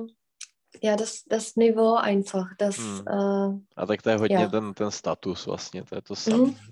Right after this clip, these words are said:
Speaker 1: der Status.
Speaker 2: Hm.
Speaker 1: Fühlst du dich als Wendverlierer oder als Wendegewinner? Wäre es besser, wenn's nichts, äh, passiert ist, oder?
Speaker 2: Ja, ich, ich denke, das ist bess-,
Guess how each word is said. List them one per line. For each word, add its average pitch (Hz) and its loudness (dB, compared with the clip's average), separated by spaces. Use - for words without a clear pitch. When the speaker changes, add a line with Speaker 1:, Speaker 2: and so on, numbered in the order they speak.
Speaker 1:
der 208 4
Status. 190 -2
Speaker 2:
Hm. 180 -16
Speaker 1:
Fühlst 254 2
du 285 6
dich 247 2
als 233 2
Wendverlierer 233 0
oder 226 -4
als 214 -4
Wendegewinner? 202 -2
Wäre 196 -2
es - -12
besser, 208 -2
wenn's 208 -6
nichts, - -6
äh, 202 0
passiert 202 -2
ist, 254 -2
oder? 202 0
Speaker 2:
Ja, 101 2
ich, 95 -2
ich 101 -4
denke, 92 0
das 87 0
ist 92 -12
bess-, - -8